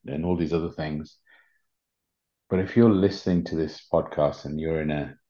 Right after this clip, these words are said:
a difficult phase of your life, understand that whatever you're going through is part of your soul's journey. And what if you're going through it so you can use your experiences to help others?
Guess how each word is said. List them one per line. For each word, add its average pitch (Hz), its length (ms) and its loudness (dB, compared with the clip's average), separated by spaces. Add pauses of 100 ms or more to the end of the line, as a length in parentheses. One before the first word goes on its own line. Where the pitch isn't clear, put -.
(800)
a - 20 -14
difficult 85 520 2
phase 82 280 2
of 78 100 -4
your 78 140 -2
life, 73 420 0 (1800)
understand 92 640 2
that 73 100 -2
whatever 78 280 0
you're 76 160 2
going 78 280 0
through 69 380 -8 (960)
is 98 240 2
part 76 260 2
of 73 60 0
your 67 160 0
soul's 71 340 -2
journey. 65 460 -6 (1040)
And 80 200 -4
what 87 160 4
if 98 240 -2
you're 82 160 2
going 82 260 4
through 76 280 -2
it 73 160 -2
so - 140 -8
you 78 240 -4
can 76 360 -8 (680)
use 87 500 2
your 80 180 2
experiences 78 840 -2
to 73 120 -6
help 76 180 -4
others? - 500 -4